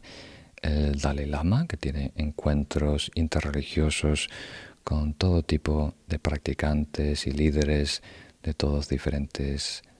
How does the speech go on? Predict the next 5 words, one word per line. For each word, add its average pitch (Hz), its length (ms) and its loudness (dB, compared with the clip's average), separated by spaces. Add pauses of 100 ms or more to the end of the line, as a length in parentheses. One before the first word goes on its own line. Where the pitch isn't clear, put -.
(140)
denominaciones 82 1300 2 (140)
o 85 100 -4
religiones 78 800 0
o - 40 -6
fes, - 540 -2